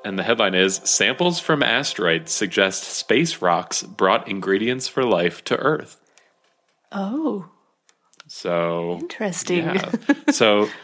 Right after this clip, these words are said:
Speaker 1: scientists have confirmed that organic molecules exist in samples taken from the asteroid Ryugu, um, which we've definitely talked about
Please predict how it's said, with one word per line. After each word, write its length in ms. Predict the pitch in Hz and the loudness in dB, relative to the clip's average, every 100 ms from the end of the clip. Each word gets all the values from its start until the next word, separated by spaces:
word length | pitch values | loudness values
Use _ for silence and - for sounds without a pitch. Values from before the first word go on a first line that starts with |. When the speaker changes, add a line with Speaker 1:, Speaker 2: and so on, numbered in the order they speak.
| - | -10
Speaker 1:
scientists 420 | - 110 120 156 | 0 0 2 0
have 140 | 160 160 | 0 0
confirmed 380 | 160 110 101 | 0 2 2
that 120 | 101 104 | 2 0
organic 400 | 95 98 135 - | 0 0 0 0
molecules 560 | 95 92 - 95 92 | 0 0 0 -2 -2
exist 520 | - 90 92 104 - | -4 -4 4 4 4
in 140 | - 123 | -4 -2
samples 460 | - 90 85 90 | 2 2 2 -2
taken 320 | - 98 117 104 | 0 0 0 0
from 160 | 98 | 2
the 140 | 95 - | 2 2
asteroid 580 | 90 - 95 90 82 | 0 0 4 4 2
Ryugu, 720 | - 90 90 123 120 82 87 - - - - - | -2 0 2 0 0 0 0 -6 -20 -20 -18 -4
um, 440 | 85 85 82 85 - | 0 2 0 -4 -6
which 220 | 85 - | -8 -2
we've 240 | 90 85 | -2 0
definitely 380 | - 127 117 98 | 0 2 2 0
talked 280 | 92 85 - | 2 -2 0
about 360 | 90 82 80 | -2 0 -2